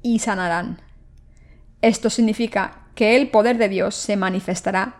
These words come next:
y los enfermos serán sanados mediante oraciones y la imposición de manos de un verdadero creyente con verdadera fe.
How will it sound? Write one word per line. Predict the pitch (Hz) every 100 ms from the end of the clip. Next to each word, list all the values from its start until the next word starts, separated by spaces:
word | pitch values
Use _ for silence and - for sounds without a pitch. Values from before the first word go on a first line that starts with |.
| _ - _ _
y | 208
los | 185 180
enfermos | 214 247 240 220 -
serán | 180 233
sanados | - 214 185 208 -
mediante | 208 185 175 180 202
oraciones | 190 180 247 220 202 - - _ _ _ _ _ _ -
y | 233
la | 208
imposición | 202 202 214 202 226
de | 226
manos | 190 190 202 - - _ -
de | 196
un | 262 269
verdadero | 262 208 208 220
creyente | 214 190 185 180 180 - - _ _ _
con | 240 208
verdadera | 185 170 175 165
fe. | - 117